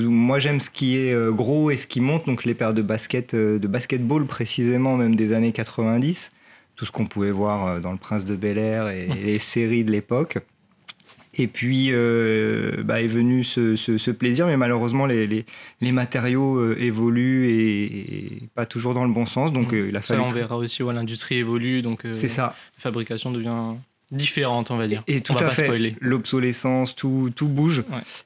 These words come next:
Speaker 1: Et, euh, donc, il a fallu acquérir un petit savoir-faire pour, euh, pour pouvoir, euh, redonner vie à, à ces paires et les conserver dans un état original.
Speaker 2: Mm.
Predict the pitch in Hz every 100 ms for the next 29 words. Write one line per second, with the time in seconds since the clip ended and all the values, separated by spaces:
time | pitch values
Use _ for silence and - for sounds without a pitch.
0 | - 123 120 120 113 107 104 101 98 98
1 | 90 98 120 - 120 110 123 127 120 113
2 | - 120 120 113 127 - 127 135 127 120
3 | - 139 - 123 107 104 98 98 113 -
4 | 117 113 107 98 95 131 123 127 131 120
5 | 131 131 113 104 104 110 - 123 131 123
6 | 110 107 - 110 120 113 120 117 113 113
7 | 110 110 101 101 95 101 113 131 _ 123